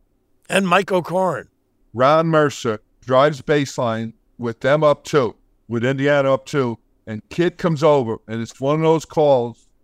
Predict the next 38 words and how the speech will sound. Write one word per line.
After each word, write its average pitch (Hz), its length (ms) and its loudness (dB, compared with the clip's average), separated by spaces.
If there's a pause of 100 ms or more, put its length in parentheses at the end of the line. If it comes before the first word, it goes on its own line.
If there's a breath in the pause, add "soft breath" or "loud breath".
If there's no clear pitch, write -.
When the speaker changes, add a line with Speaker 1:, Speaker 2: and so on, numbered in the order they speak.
(220)
Speaker 2:
he 120 120 -6
could 107 160 -12
go 151 260 2
your 175 180 2
way 170 260 2
if 165 100 -2
he 156 60 -8
could 143 140 -8
go 147 140 4
against 135 420 -2
you. 92 80 -12 (280)
And 113 220 -6
they 113 160 -2
called 135 320 0
an 127 80 -4
offensive 139 480 -4
foul 135 320 2
on 127 140 -2
Mercer. 123 380 -2
Now, 104 180 -4
the 98 80 -8
ball 143 300 2
went 143 120 -2
in. 123 220 -6 (400)
If 107 100 -12
that 151 240 2
went 165 140 0
in, 143 300 0
he 147 120 -4
goes 143 240 2
to 131 60 -12
the 143 80 -2
line, 135 240 2
they 135 100 0
go 135 140 0
up 135 160 2
five 120 420 0
with 113 160 -8